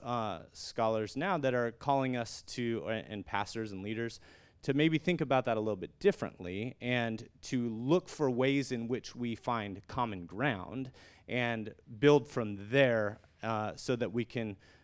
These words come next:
establish ourselves on this relational component and then, uh, and then go to a place of differentiation from,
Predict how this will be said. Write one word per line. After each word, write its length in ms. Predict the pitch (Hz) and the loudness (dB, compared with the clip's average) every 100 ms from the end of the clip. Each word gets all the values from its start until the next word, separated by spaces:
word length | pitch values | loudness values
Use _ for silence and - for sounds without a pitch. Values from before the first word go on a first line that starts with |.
| _ | _
establish 640 | 92 110 - 147 139 131 - | -6 -6 2 4 6 4 -2
ourselves 400 | 110 - 110 104 | -2 0 -2 -2
on 240 | 104 98 67 | -6 -8 -10
this 200 | 98 - | -10 -6
relational 480 | 101 120 190 - 120 | -2 2 2 0 -6
component 540 | 110 101 113 107 101 - | -6 -4 -4 -4 -8 -8
and 200 | 110 107 | -6 -4
then, 280 | 107 101 95 - - _ | -4 -6 -8 -14 -20 _
uh, 380 | 101 107 98 95 - - _ _ | 2 2 2 -4 -14 -20 _ _
and 180 | 117 117 | -4 -2
then 180 | 110 101 95 | -2 -4 0
go 500 | 120 117 110 107 120 - - - | 4 6 4 2 -6 -20 -20 -6
to 120 | 127 | -2
a 20 | |
place 380 | 107 - 110 - | -2 0 -2 -2
of 120 | 104 | -4
differentiation 1040 | 101 113 107 107 98 107 101 98 - 98 95 | -4 -6 -4 -6 -6 -4 -2 -2 -6 -8 -8
from, 460 | - 107 98 92 | -6 -4 -4 -6